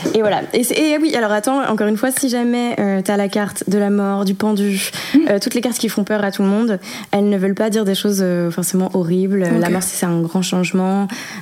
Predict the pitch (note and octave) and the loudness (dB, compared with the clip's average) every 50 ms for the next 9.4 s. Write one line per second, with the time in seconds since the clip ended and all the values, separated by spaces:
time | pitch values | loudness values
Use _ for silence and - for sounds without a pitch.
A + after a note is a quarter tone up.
0 | - - G3 F#3 F#3 F#3 F#3 F#3 F#3 F3+ E3+ E3+ - - A3+ G3+ F#3+ F#3 F#3 F#3 | -4 -2 0 0 2 0 0 0 0 0 0 0 -2 0 0 0 0 0 0 0
1 | F#3 F#3 F#3 F#3 F3+ G#3 G3+ G3+ G3 F#3+ F#3 F3+ - G#3 - - F#3 F#3 F#3 - | 0 0 0 0 0 0 0 2 2 0 0 -2 -2 -4 -2 -2 -2 -2 -4 -4
2 | - - F#3 F3 F#3 F#3 F3+ F3 - - - G#3+ A3 - - - - G3 F3+ - | -4 -2 0 0 2 0 0 -2 -4 -6 -10 -12 -12 -10 -4 -2 0 0 0 0
3 | F#3+ F#3 E3+ F3+ F3 F3+ F#3 F3+ F3+ F3 F3 F3 E3+ F#3+ F3+ - G3 F3+ F#3 G3 | 0 0 0 0 0 0 0 2 2 2 0 0 0 -2 0 0 0 2 2 2
4 | F#3 F#3+ F#3 F3+ F#3 F3+ E3+ F3+ F3+ F#3 G3 G3 G3+ G3 - F#3+ F3 E3+ - - | 2 0 0 0 0 0 0 2 2 2 0 0 0 -2 -2 -2 -2 -2 -4 -10
5 | - - - - A3 - - G3 G3 F#3 F#3 F#3 F3 F3 F3 F3 F3 E3+ E3+ E3+ | -16 -16 -14 -14 -6 -2 0 2 2 2 2 0 0 0 0 0 0 2 2 2
6 | E3+ E3+ - - - F3+ F3 F3 F3 E3+ G3 F#3+ G3 G#3+ G3+ - F#3 - F#3+ F#3 | 2 0 0 0 0 0 0 0 0 0 0 0 0 0 0 -2 -2 0 0 0
7 | F3+ - F#3 F3+ E3 - E3+ E3 E3 F#3 - - F3+ - F#3 F3+ F#3 F3+ - F#3 | 0 0 0 -2 0 0 0 0 0 -2 -2 -2 -2 0 0 0 0 -2 -2 -2
8 | E3+ - F#3+ F#3 F#3 G3+ B3 B3+ C4 B3+ B3 - - - - - - - - - | -2 0 0 0 2 2 2 2 0 0 -2 -6 -10 -20 -20 -20 -20 -20 -20 -20
9 | - - - - - A#3+ B3 B3+ | -20 -20 -4 0 0 2 2 0